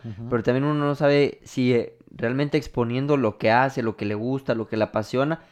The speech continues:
Speaker 2: alguien puede estar fijándose a través de estas redes sociales y de ahí te puede conseguir
Speaker 1: Conseguir.
Speaker 2: algo, ¿no?
Speaker 1: Sí, ¿cuántos casos no se han dado a lo mejor de un escritor que está terminando su libro, pero no tiene ilustraciones? Y a lo mejor se mete a redes sociales como Behance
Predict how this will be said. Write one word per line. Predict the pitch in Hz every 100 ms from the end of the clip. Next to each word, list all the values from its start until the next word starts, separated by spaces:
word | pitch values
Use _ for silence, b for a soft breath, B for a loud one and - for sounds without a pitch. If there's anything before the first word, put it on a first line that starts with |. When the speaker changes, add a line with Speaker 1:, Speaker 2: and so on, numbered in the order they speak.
| b b
Speaker 2:
alguien | - 131 165 165
puede | 180 180
estar | - 175
fijándose | 170 160 165 160 165 151
a |
través | 120 104 107 131
de | 147
estas | 147 139
redes | 139 139
sociales | 135 123 123 120 127 - _ b b b
y | 117 113
de | 113 104
ahí | 110
te | 131
puede | 147 131 151 165 156 143 123 113 - -
conseguir | - 107 104 110 127
Speaker 1:
Conseguir. | 139 131 226
Speaker 2:
algo, | 254 -
¿no? | 233 170
Speaker 1:
Sí, | - 254 247
¿cuántos | 180 190 214
casos | 202 214
no | 190 190
se | 196
han |
dado | 185 185
a |
lo | 175
mejor | 135 147
de | 160
un | 175
escritor | 190 - 117 104 143 160 - - _ _ _ _
que | - 120
está | - 143
terminando | 170 151 156
su | 165 139
libro, | 131 139 160
pero | 135 120
no | 117 131
tiene | 160 160
ilustraciones? | 131 - 113 - 202 156 -
Y | 139
a | 123
lo | 123
mejor | 120 139
se | 156
mete | 143 143
a | 143
redes | 143 147
sociales | 120 131 143
como | - 117 107
Behance | 110 139 131 135 135 139